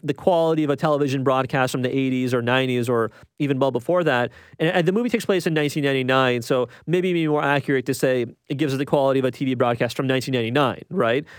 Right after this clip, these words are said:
But it's really cool because I guess Mister Rogers had a model city in his neighborhood on the set of the show to demonstrate things, and transitions in the actual movie zoom in on the model city to demonstrate characters traveling from one location to the next. It's very creative,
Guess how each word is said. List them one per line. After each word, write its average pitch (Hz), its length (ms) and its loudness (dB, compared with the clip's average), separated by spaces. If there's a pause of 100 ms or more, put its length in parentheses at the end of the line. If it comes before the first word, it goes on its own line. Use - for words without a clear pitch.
(140)
But 196 80 4
it's 196 100 -2
really 254 140 2
cool 254 260 2
because 165 220 -2
I 180 100 0
guess 214 300 -2
Mister 220 240 -2
Rogers 160 400 0
had 151 180 0
a 143 60 0
model 139 340 2
city 147 380 -2
in 131 80 -2
his 123 240 0
neighborhood 131 580 0 (720)
on 156 180 2
the 156 60 2
set 156 140 2
of 139 60 0
the 131 80 0
show 143 180 0
to 135 80 0
demonstrate 139 500 0
things, 120 300 -4 (300)
and 175 160 2
transitions 180 800 0 (320)
in 269 280 0
the 262 180 -2
actual 202 440 2
movie 151 760 0 (240)
zoom 175 320 0
in 214 100 2
on 202 80 0
the 185 80 0
model 170 260 2
city 170 220 -2
to 151 80 -2
demonstrate 170 500 -2
characters 151 460 -2
traveling 151 420 0
from 139 140 -2
one 139 220 2
location 139 320 -2
to 135 80 -2
the 135 80 0
next. 135 180 -2
It's 131 60 0
very 349 160 4
creative, 170 640 0